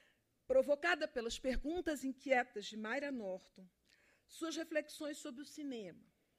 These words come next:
e sua potência transformadora. Cito Adriana. "Acho que o cinema se apresenta para nós como um gesto lúdico de criação e de emancipação do olhar. Por um lado, ele nos habitua a ver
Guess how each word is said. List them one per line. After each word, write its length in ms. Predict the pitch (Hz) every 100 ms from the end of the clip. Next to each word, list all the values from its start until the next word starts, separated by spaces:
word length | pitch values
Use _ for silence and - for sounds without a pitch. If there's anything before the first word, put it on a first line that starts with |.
| _ -
e 80 | 196
sua 260 | - 247
potência 500 | 240 240 - 226 233
transformadora. 800 | 233 269 294 - 247 233 202 - _ _ - - - - - - -
Cito 340 | - - 294 285
Adriana. 380 | 269 247 180 - _ _ _ _ _ _ -
"Acho 320 | 311 330 302
que 100 | -
o 40 |
cinema 640 | 254 - 254 254 311 262 196
se 140 | -
apresenta 560 | 214 233 220 269 269 277
para 180 | 233 214
nós 480 | 208 208 240 - - - - _
como 220 | 262 277
um 60 | 277
gesto 460 | 285 294 302 302
lúdico 560 | 269 294 349 247 254 233
de 120 | 214
criação 840 | - 247 214 - - 254 277 320 330
e 80 | 262
de 120 | 254
emancipação 760 | 254 240 - - 208 - 214
do 80 | 214
olhar. 340 | 214 - - - - _ _ _ _ _
Por 160 | - 285
um 140 | 277
lado, 400 | 262 285 320 302 - - -
ele 180 | 247 269
nos 200 | 277 269
habitua 580 | 285 254 - 311 330 359
a 40 |
ver 420 | 262 202 220 160